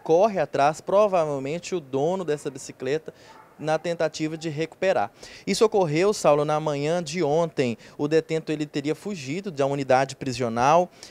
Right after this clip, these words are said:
e pelas imagens aí foi percebido que ele fugiu, depois furtou ainda uma bicicleta pra poder sair aí pedalando. Esse homem, provável dono, correu atrás, mas a história termina bem.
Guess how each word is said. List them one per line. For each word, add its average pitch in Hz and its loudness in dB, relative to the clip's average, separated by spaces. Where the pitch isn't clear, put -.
e 147 -2
pelas 165 2
imagens 147 -4
aí 143 -4
foi - -8
percebido 147 -4
que 156 -6
ele 151 0
fugiu, 156 -2
depois 160 0
furtou 254 0
ainda 233 0
uma 175 -2
bicicleta 165 0
pra 180 0
poder 160 -4
sair 175 0
aí 170 -2
pedalando. 156 2
Esse 185 0
homem, 170 0
provável 165 2
dono, 151 -4
correu 131 -6
atrás, 147 0
mas 156 -2
a 180 2
história 165 0
termina 180 -4
bem. 139 0